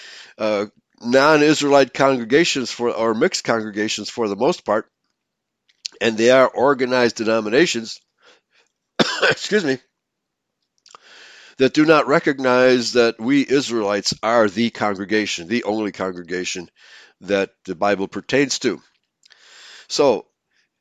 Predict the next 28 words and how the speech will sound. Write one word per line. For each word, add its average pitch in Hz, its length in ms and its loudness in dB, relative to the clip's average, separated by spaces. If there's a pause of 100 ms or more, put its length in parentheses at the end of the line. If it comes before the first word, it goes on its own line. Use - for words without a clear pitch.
it 147 140 2
is 147 100 0
taken 190 300 2
for 180 160 -2
granted 139 640 2
that 120 260 2
the 113 120 -8
New 131 140 -2
Testament 147 540 -4
presents 123 500 -2
a 107 100 -4
quote-unquote 139 600 -2
Gentile 160 640 0
religion 117 560 -4
and 127 160 -4
that 147 120 -2
the 143 140 -4
Old 147 300 -2
Testament 131 480 -6
teaches 135 400 -6
Judaism. 233 580 0 (920)
Yet, - 320 4
all 165 220 2
these 214 200 0
assumptions 196 560 0
are 175 180 6
absolutely 202 720 6
false. 233 800 4